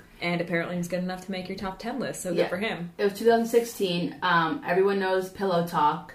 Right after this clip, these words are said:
Speaker 2: That's
Speaker 1: Right. I really don't know any other songs on
Speaker 2: No.
Speaker 1: the album except the popular ones.
Speaker 2: Yeah, Pillow Talk was okay, but then, uh, other of my favorites are Like I Would, She, Before.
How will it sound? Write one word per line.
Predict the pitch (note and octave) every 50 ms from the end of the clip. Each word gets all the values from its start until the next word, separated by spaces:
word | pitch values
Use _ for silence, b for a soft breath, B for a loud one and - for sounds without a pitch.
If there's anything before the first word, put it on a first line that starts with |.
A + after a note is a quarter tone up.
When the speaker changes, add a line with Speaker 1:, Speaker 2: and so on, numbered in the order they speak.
| - -
Speaker 2:
That's | F3+ D#3+ D#3+ - F#3
Speaker 1:
Right. | F#3 E3+ D#3 D3+ D3+ - -
I | F#3+
really | F#3+ F#3+ G#3 G#3+ A3 G#3
don't | A3+ -
know | G#3 F#3+ F#3
any | E3+ D#3+ E3+ E3+ E3
other | E3 E3 E3+
songs | E3+ E3+ D#3 D3+ D#3+
on | G3+ G3+
Speaker 2:
No. | G3+
Speaker 1:
the | G#3+
album | G3+ - - D3 C#3 D#3
except | E3+ - D3 -
the | - -
popular | - C3+ - - E3 - - -
ones. | - - - G#3 - - - - _ - -
Speaker 2:
Yeah, | A#3 A3 G3 G3
Pillow | - B3+ C#4
Talk | C#4 D4+ D4 D4+
was | D4+ C#4 -
okay, | - A#3+ A#3 A#3+ A#3 A3+ F#3+ E3+ - -
but | - F#3 F3 - - - G3
then, | G3 G3+ G3 F#3+ - -
uh, | F3+
other | E3+ - F#3+ G3+ G#3
of | A3+
my | A3+ A#3 A#3
favorites | - A3+ A#3 A3+ A#3 A#3 A#3 A3+ -
are | - F3 F#3 F3+ F3 E3+
Like | E3+ F3+ F3 F3 - G3
I | F#3+ F#3+ F3+
Would, | E3+ F3 F3 F3+ F3+ F#3+ G#3 A3 B3+ - - b b b b b b b b _ - - - _ _ _
She, | - - - - - - A3+ G#3 G#3 G3+ G3 G3 G3+ A3+ A3+ A3+ - - - _ - - _ _ _ _ _ _ _ _ - _ _ _ - E3+
Before. | F3 G#3 G3+ G3 - - A3 G#3+ G3+ G3 F#3+ F#3 F#3 F#3 F#3 F#3+ G3 A3 A3+ -